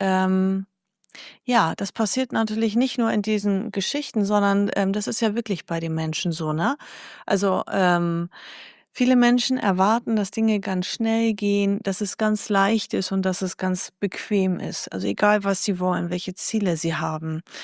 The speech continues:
Ne? Also jetzt mal zum Beispiel bei uns im W T U Wing Chun Unterricht, bei unseren Young Bloods auch oder also auch bei den Erwachsenen. Also bei Kindern und Erwachsenen ist genau das Gleiche. Und manche denken denn, „Na ja, zeig mir mal ein paar Tricks.“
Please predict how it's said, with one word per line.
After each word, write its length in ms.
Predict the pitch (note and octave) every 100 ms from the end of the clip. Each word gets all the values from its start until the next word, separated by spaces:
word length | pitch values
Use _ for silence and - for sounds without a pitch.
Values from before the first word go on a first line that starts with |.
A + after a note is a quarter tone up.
| -
Ne? 100 | G#3
Also 200 | B3 A3
jetzt 160 | A3 G#3
mal 100 | A3+
zum 220 | A3 G#3+
Beispiel 300 | G3 G3+ A3
bei 100 | G3
uns 320 | F#3+ F#3+ G3
im 160 | - F3+
W 100 | F3+
T 140 | F3 -
U 140 | F3
Wing 180 | E3 D#3
Chun 260 | - E3
Unterricht, 520 | - D#3 D#3 D#3 D#3 -
bei 160 | F3
unseren 340 | - F3 E3 E3+
Young 280 | E3 F3 E3
Bloods 260 | E3 D#3+
auch 240 | - D#3+ -
oder 260 | G3+ -
also 180 | F3+ G3
auch 120 | A#3
bei 140 | - A3
den 180 | G#3
Erwachsenen. 540 | G3+ F3 D#3+ - E3 E3+
Also 240 | G#3+ F#3+
bei 160 | F#3 F3+
Kindern 340 | - A3 A3
und 160 | G3 F3+ -
Erwachsenen 400 | F#3 F#3 - F#3
ist 140 | -
genau 240 | F3+ E3+
das 180 | E3 E3
Gleiche. 440 | - D#3 D3+ D3 D#3+ - - - - -
Und 340 | - D#4+ D#4+ -
manche 360 | G3+ A3 A3
denken 360 | F#3 E3 E3 F#3+
denn, 180 | A3 G#3
„Na 140 | F3+
ja, 180 | G#3+ B3
zeig 280 | - A#3+ B3+
mir 80 | A#3
mal 160 | G#3
ein 160 | - F#3+
paar 200 | F#3 F#3
Tricks.“ 520 | - F3+ D3 - -